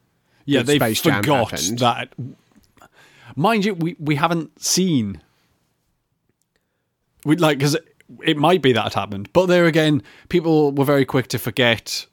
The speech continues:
Speaker 1: um, the, like, Who Framed Roger Rabbit. People were very quick to forget that we had a portal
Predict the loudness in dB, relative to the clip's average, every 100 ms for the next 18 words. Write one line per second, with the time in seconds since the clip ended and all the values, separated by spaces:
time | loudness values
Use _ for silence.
0 | _ -2 0 2 2 0 -2 -6 -8 _
1 | _ _ _ _ _ _ _ _ _ _
2 | _ -6 0 2 2 0 0 -2 0 0
3 | 2 0 2 2 0 -6 -8 -4 -2 0
4 | 0 0 -4 -4 -4 -4 -2 -6 -2 -2
5 | 0 -2 -4 -4 -4 -6 -8